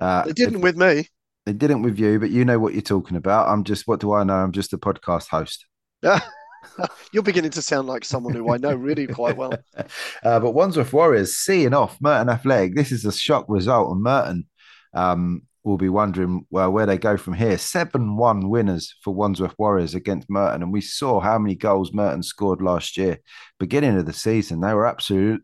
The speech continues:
Speaker 1: absolutely fantastic. Uh, it hasn't started in a similar fashion from this season. Uh, Wandsworth Warriors, really, that is a statement of intent.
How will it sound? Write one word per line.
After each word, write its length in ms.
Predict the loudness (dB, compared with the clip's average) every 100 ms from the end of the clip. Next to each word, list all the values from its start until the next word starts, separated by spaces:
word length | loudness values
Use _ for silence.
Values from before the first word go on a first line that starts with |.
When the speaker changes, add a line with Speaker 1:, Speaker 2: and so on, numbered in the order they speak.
| -4
Speaker 1:
absolutely 640 | -4 -4 -6 -2 -2 -2 -4
fantastic. 920 | -4 -4 -2 -2 -2 -2 -6 -6 -16 _ -20 -6
Uh, 60 | -2
it 140 | -2
hasn't 400 | 0 0 0 -4
started 440 | -4 0 2 2 -2
in 140 | -4
a 40 | -4
similar 340 | -2 -2 -2
fashion 440 | -2 -2 -2 -8
from 240 | -6 -6 -2
this 260 | -2 -2
season. 440 | -4 -4 -4 -8 -10 _ -20 -18 -6
Uh, 120 | -4 -2
Wandsworth 400 | 0 0 -2 -2
Warriors, 380 | -2 -2 -6 -6
really, 360 | 0 2 2 2
that 220 | 2 0
is 120 | -4
a 60 | -6
statement 500 | -4 -2 -2 -6 -8
of 100 | -8
intent. 440 | -8 -6 -6 -8